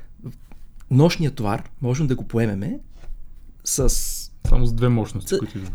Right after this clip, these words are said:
Speaker 1: Почти. Нали,
Speaker 2: Да.
Speaker 1: там ни остават ни двеста-триста мегавата.
Speaker 2: Но той има заводски топлофика-, е, топло-,
Speaker 1: Това
Speaker 2: централи
Speaker 1: казвам, има и
Speaker 2: и така
Speaker 1: ве-, и, има малки вецове, има и
Speaker 2: Да.
Speaker 1: в смисъл, има, има мощности, тоест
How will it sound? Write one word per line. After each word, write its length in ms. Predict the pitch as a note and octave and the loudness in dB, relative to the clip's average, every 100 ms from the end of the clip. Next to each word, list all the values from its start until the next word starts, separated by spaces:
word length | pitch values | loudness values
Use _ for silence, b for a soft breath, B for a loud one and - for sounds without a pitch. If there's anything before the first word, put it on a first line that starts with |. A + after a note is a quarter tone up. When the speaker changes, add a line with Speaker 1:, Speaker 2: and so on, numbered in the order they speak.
| - | -2
Speaker 1:
Почти. 440 | D4 C4 - A#3 A2+ - | 0 2 4 4 4 -2
Нали, 100 | B2 | -2
Speaker 2:
Да. 40 | |
Speaker 1:
там 160 | E3 D#3+ | 0 2
ни 60 | |
остават 260 | B2+ C#3+ B2+ | 2 0 2
ни 80 | A#2+ | 0
двеста-триста 520 | A#2+ A2+ - A2+ G#2 | 0 -2 -2 -4 -4
мегавата. 460 | G2+ G#2 C3 B2+ B2 | -4 2 2 2 0
Speaker 2:
Но 120 | B2 | 2
той 80 | A#2+ | 4
има 140 | C3+ | 4
заводски 460 | C3 G2+ G#2 - A#2 | 4 2 -2 -2 -2
топлофика-, 520 | A2 A#2 G#2 - B2 A#2 - | -2 -2 -2 -2 -2 -4 -4
е, 200 | C3 A#2+ | -4 -4
топло-, 340 | - - A#2+ A2+ | -4 -4 -2 2
Speaker 1:
Това 140 | G3+ | 2
Speaker 2:
централи 60 | G3 | 4
Speaker 1:
казвам, 280 | E3+ A#2 | 4 8
има 120 | D3 C#3 | 8 8
и 40 | |
Speaker 2:
и 20 | |
така 120 | A2+ | 6
Speaker 1:
ве-, 60 | B2 | 2
и, 140 | C3 A#2+ | 2 0
има 140 | D3+ C#3 | 2 4
малки 280 | A#2 A#2+ | 4 2
вецове, 340 | A2 C#3+ D#3 C#3 | 2 2 2 2
има 220 | A#2 C3 | 2 4
и 140 | A#2 | 2
Speaker 2:
Да. 100 | G2+ | 2
Speaker 1:
в 40 | F#2+ | 0
смисъл, 360 | G#3 G3 G#3+ - | -2 0 0 2
има, 220 | F#3+ A3+ | 2 2
има 160 | F#3 G#3+ | 2 -2
мощности, 400 | E3+ A3 A#3 G2 | -2 -2 -4 -6
тоест 320 | - G#3 - | -4 -4 0